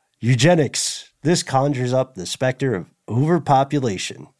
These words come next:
And, uh, yeah, I don't know. I, I don't,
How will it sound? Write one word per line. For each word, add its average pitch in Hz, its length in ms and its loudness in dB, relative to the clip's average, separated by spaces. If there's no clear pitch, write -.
And, 92 380 -6
uh, 95 340 -2
yeah, 82 800 -6
I 95 200 -4
don't 104 160 -2
know. 117 480 0
I, 135 180 2
I 143 140 2
don't, 165 240 2